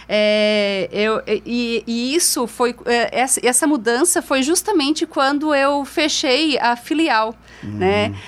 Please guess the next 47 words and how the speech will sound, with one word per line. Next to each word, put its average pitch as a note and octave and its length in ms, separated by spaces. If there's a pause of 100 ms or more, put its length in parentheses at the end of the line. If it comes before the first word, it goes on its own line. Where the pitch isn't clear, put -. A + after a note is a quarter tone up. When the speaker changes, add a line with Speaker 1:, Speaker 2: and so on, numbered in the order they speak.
(220)
Speaker 1:
Porque A#3 480
não C#4 320
só F#4 300
amor C4+ 380
aos B3 200
meus B3 240
clientes, A#3 500
à A#3 80
minha A#3 220
profissão, A#3 580
mas A#3 220
amor D#4 320
a D#4 60
mim, C#4+ 300
à B3+ 60
minha A#3+ 180
família A3+ 400
também, F3 440 (200)
Speaker 2:
Sim. G#2 140
Speaker 1:
né? F3+ 320
Então, A3+ 420
eu B3 80
se-, - 140
eu G#3+ 80
costumo B3+ 280
dizer A#3 300
que B3+ 140
hoje B3 460
a A3+ 100
nossa A#3 320
missão, C4+ 540
na A3+ 100
verdade, A3+ 340
nem B3 200
é - 20
só D4 180
o C#4+ 40
nosso C#4+ 260
slogan, G#3+ 480
né? F3 240
A G#3+ 100
missão B3+ 600
da C#4+ 100
Farmácia G#3+ 480
Tati G3 220
Farma G#3+ 340
hoje A#3 400